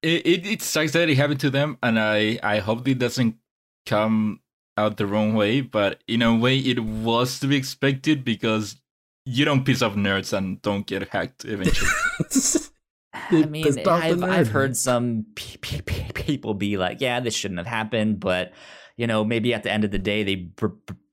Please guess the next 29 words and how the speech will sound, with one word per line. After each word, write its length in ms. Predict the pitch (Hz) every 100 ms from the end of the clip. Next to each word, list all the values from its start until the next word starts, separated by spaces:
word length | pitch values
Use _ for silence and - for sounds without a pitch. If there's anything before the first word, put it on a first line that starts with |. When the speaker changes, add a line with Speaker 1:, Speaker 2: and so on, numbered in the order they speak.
| _ -
Speaker 3:
brought 300 | 117 101 -
them 180 | 104 98
on 180 | 98
them, 300 | 95 92 92 -
on 200 | - 98
themselves. 800 | 95 90 90 - 92 92 92 - - - - - -
I, 240 | 139 147 - - - 960
<sighs> 20 |
Speaker 1:
Yeah, 360 | 139 131 131 127
it, 360 | 131 - -
Speaker 3:
I, 100 | 165 -
I 40 |
don't 200 | - 220
know 120 | 233 196
if 60 |
that's 220 | 175 190
Speaker 1:
it, 60 | 160
Speaker 3:
the 60 | 208
Speaker 1:
it, 20 |
Speaker 3:
best 160 | 151
way 60 | 185
Speaker 1:
it's 120 | 139
Speaker 3:
to 40 | 110
Speaker 1:
bad 100 | 113
Speaker 3:
put 100 | 98
Speaker 1:
that 40 | 98
it 40 |
Speaker 3:
that. 60 | 87
Speaker 1:
happened. 240 | -